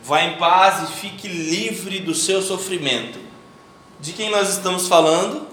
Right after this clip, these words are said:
Da mulher do fluxo de sangue. Um capítulo depois dessa história que nós acabamos de ler em Marcos quatro, isso daqui acontece em Marcos capítulo cinco. E Deus também, e Jesus Cristo fala novamente sobre fé.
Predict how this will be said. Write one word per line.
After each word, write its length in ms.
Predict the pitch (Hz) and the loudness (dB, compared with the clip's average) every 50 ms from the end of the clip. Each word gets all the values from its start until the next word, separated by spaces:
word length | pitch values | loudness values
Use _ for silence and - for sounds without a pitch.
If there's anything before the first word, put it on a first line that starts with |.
| - - | -10 -2
Da 120 | 139 139 | 0 0
mulher 340 | 139 143 143 139 139 147 156 | 0 0 0 2 2 2 2
do 80 | 160 165 | 0 -2
fluxo 400 | - - - 214 214 - - 226 | -8 -10 -10 -12 -12 -12 -12 -12
de 120 | 185 - | -12 -10
sangue. 440 | - - 156 139 127 113 104 98 92 - - - - - - - - - - - - - - - - - - - - - - - - - - - - - | -8 -8 -6 -6 -6 -6 -8 -12 -14 -16 -20 -20 -20 -20 -20 -20 -20 -20 -20 -20 -20 -20 -20 -20 -20 -20 -20 -20 -20 -20 -20 -20 -20 -20 -20 -20 -16 -12
Um 60 | 160 | -4
capítulo 480 | 160 208 196 196 202 202 202 208 196 190 | 0 0 0 0 0 -4 -4 -4 -4 -2
depois 480 | 196 180 - - 170 180 190 196 190 | -2 -2 -2 -2 -2 -2 -2 -2 -2
dessa 220 | 180 175 170 - 165 | -4 -6 -6 -8 -8
história 260 | - - 160 160 165 | -4 0 0 0 0
que 80 | 160 | 0
nós 160 | 160 156 156 156 | -4 -6 -4 -2
acabamos 380 | 160 151 147 147 147 151 147 | -2 -2 -2 -2 -4 -4 -6
de 40 | 147 | -6
ler 120 | 139 147 | -6 -4
em 40 | 143 | -4
Marcos 280 | 143 143 147 147 - - | -2 -4 -4 -4 -8 -8
quatro, 340 | - - 165 185 190 - - | -2 0 0 2 0 -2 -4
isso 120 | - 170 | -8 -8
daqui 180 | 156 156 156 160 | -10 -10 -10 -10
acontece 520 | 160 160 160 151 151 151 156 151 - - | -10 -10 -12 -10 -6 -6 -6 -6 -6 -8
em 40 | 156 | -6
Marcos 380 | 143 139 139 156 151 - - | -4 -2 -2 -2 -4 -6 -6
capítulo 420 | - 143 139 143 151 - 156 151 139 | -6 -8 -8 -8 -10 -14 -14 -12 -10
cinco. 300 | - - 135 113 101 - - - - - - - - - - | -10 -10 -10 -12 -14 -16 -20 -20 -20 -20 -20 -20 -20 -10 -6
E 100 | 147 147 | -4 0
Deus 240 | 147 156 170 170 180 | 2 4 4 4 2
também, 440 | - 185 165 170 185 190 185 185 - | 0 0 0 0 0 -2 -2 -4 -6
e 60 | 147 | -6
Jesus 320 | 143 147 156 151 156 - - | -6 -6 -4 -4 -6 -6 -6
Cristo 240 | 185 185 185 - | -6 -6 -6 -4
fala 240 | - - 170 165 156 | 0 2 2 2 4
novamente 640 | 151 165 175 170 175 165 156 160 170 190 196 190 185 | 2 0 0 0 -2 -2 -2 -2 -2 -2 -2 -4 -6
sobre 340 | - - - - 165 180 170 | -4 -4 -4 -4 -4 -4 -6
fé. 560 | - - - - 135 120 104 95 - - - | -6 -6 -2 2 2 2 2 2 -2 -10 -16